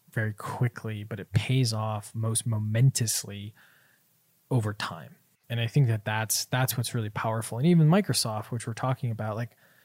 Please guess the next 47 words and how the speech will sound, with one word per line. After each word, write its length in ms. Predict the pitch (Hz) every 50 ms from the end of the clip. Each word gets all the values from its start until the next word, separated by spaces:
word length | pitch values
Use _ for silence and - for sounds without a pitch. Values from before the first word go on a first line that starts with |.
| _ _ _ - 180
Microsoft's 420 | 233 294 330 330 339 277 165 120
learned 320 | 117 123 151 196 220 226 202
to 60 | 190
build 260 | 143 127 165 220 208
stuff. 640 | - - - - 87 - - - - - - - - -
<laughs> 60 | - - - - -
You 240 | - - - - 175
know, 120 | 156 160 180
they, 140 | 175 160
they've 220 | 156 151 170 185 156
learned 420 | 131 123 139 160 190 214 226 208 -
to 100 | 170 131
build 360 | 120 - 131 160 170 160 -
things, 320 | 127 110 110 110 113 113
they've 200 | - 120 117 117
learned 320 | 117 117 127 139 151 151 -
to 80 | 127
scale 440 | 117 - - - 117 123 147 170 143
things, 560 | - - 113 101 95 98 98 104 120 - - -
and 100 | - 123
they've 120 | 120 113 -
combined 360 | - 127 117 113 113 131 143
it 80 | 135 117
with 100 | 110 107
a 80 | 104 - _ -
pretty 400 | - - - - 151 151 143 127
good 140 | 117 110
sales 320 | - - 120 123 139 131 -
team. 220 | - - - - - -
And, 300 | - 107 104 98 95 101 -
you 100 | 135 120
know, 60 | 113
you 120 | 113 113 120
look 120 | 135 127
at 80 | 123 -
some 180 | - - 143 147
of 60 | 139
these 140 | 123 117 -
folks, 280 | - 113 110 107 -
I 40 | 120
would 120 | 117 117
compare 280 | - 123 113 - 120 110
Oracle 460 | 80 107 113 113 123 123 - 120 107
to 60 | 101
Salesforce 720 | 107 - - 127 147 147 - - 131 113 110 - - -
the 80 | - 101
most. 600 | 101 104 127 165 156 120 101 101 - - - -